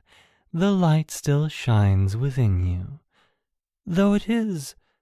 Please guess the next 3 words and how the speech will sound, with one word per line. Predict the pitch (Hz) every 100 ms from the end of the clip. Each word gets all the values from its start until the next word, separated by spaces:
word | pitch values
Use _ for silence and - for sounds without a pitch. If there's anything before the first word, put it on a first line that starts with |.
| _ _ -
dimming, | 165 170 117 95 92 95 110 _ _ _ _ _ _ _ _
enough | 139 117 110 120 -
so | - - 90 87 -